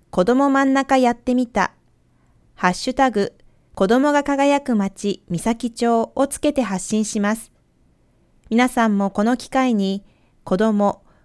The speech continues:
子育て世帯に優しい取り組みについて考えてみてください。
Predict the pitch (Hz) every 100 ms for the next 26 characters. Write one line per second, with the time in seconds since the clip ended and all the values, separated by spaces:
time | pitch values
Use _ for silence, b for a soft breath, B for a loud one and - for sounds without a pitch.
0 | - - 220 262 277 277 294 277 247 233
1 | 196 202 - 185 240 254 277 277 277 285
2 | 294 285 294 - 302 285 226 208 233 285
3 | 294 269 240 233 220 208 - 214 190